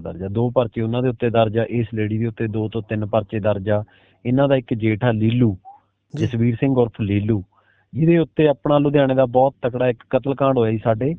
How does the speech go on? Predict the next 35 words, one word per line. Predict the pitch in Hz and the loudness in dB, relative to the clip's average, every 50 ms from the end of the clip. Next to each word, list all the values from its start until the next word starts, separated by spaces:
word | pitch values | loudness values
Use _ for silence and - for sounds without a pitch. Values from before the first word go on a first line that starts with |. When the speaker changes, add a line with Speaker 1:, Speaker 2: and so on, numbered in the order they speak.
| - - - | -8 -6 0
Speaker 1:
ਰੀਮਾ | 127 131 131 131 135 139 135 | 4 4 6 6 6 6 4
ਜੈਨ | 123 117 117 113 110 107 | 4 2 0 0 0 0
ਦਾ | 110 110 | -2 -2
ਕਤਲ | 104 120 107 107 107 | -2 -2 -6 -6 -6
ਕੇਸ | 98 110 107 95 - - | -6 -6 -8 -8 -8 -10
ਹੋਇਆ | 95 90 90 | -10 -10 -10
ਸੀ। | 85 85 78 _ _ _ - 139 | -12 -14 -18 _ _ _ -12 -8
Speaker 2:
ਜੀ। | 139 123 113 - _ _ _ _ _ - | -8 -8 -10 -12 _ _ _ _ _ 0
Speaker 1:
ਉਹ | 143 151 160 165 156 147 131 - - _ _ - | 2 4 4 4 4 2 0 -4 -10 _ _ -6
ਉਸ | 160 147 | -2 0
ਦੇ | 143 143 | 2 2
ਵਿੱਚ | 135 135 135 - - 139 131 117 - | 4 4 2 2 2 0 0 2 2
ਸਜ਼ਾ | 120 117 123 123 | 2 4 4 2
ਕੱਟ | - 123 117 - 120 | 2 0 -2 0 2
ਰਿਹਾ | 120 120 120 | 2 2 4
ਵਾ, | 117 120 113 | 4 2 0
ਵੀਹ | 107 123 143 135 - | 0 -2 -2 0 0
ਸਾਲੀ | 135 120 123 117 | 0 0 0 -2
ਸਜ਼ਾ | 104 117 107 110 113 | -2 -2 0 0 0
ਉਹਨੂੰ | 117 120 123 120 | 0 0 0 0
ਹੋਈ | 113 110 104 | 0 -2 -2
ਹੋਈ | 104 110 113 117 123 | -2 -2 0 0 0
ਆ, | 120 | 0
ਮੇਰਾ | 117 117 117 117 | 0 -2 -2 -2
ਖਿਆਲ | 107 - 120 117 117 113 - - - - _ _ | -2 0 2 2 2 0 -2 -10 -20 -20 _ _
ਕੱਟ | - 120 117 - - | -2 -2 -2 -2 -2
ਕੇ | 117 127 117 | -4 -2 -2
ਸ਼ਾਇਦ | - 123 120 117 | 0 0 0 0
ਬਰੀ | 110 104 107 110 113 120 | 0 0 0 2 2 2
ਹੋ | 131 131 | 2 0
ਕੇ | 123 139 131 | 2 2 2
ਆਇਆ | 127 123 127 | 4 4 2
ਪੂਰੀ | 120 120 123 123 120 113 | 0 0 -2 -2 0 0
ਕਰਕੇ | 120 123 120 117 - 117 | 0 0 0 -2 -6 -8
ਸਜ਼ਾ, | - 120 113 120 120 | -6 -4 -2 -2 -2